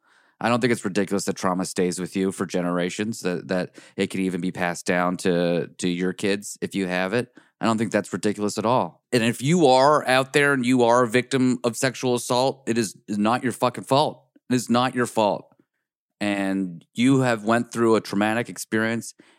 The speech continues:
and I hope you get help.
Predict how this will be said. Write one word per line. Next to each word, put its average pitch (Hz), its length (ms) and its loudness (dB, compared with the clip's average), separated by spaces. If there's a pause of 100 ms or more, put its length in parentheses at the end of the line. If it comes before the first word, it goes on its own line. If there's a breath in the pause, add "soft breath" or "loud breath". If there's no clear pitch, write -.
(120 soft breath)
and 101 540 0 (1000)
I 110 80 0
hope 117 280 0
you 123 60 0
get 120 160 2
help. 117 400 0